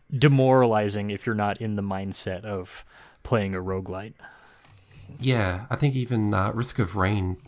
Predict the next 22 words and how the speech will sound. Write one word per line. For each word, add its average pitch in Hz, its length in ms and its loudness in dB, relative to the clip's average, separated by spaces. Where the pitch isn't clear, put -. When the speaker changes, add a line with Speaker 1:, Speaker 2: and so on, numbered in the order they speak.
Speaker 2:
uh, 92 260 0
two 110 220 2
specifically 101 800 -4
had 98 240 -6
that - 120 -4
sort 98 220 -4
of 87 80 -4
thing 90 300 -2
where 87 420 -4
you 98 160 -4
unlock 104 320 2
items 92 540 2
that 101 180 -2
will - 80 -6
continue 120 460 4
to 113 120 0
show 104 320 0
up, 117 280 0
but 113 160 -4
you're 104 80 -2
starting 92 380 0
from 95 280 0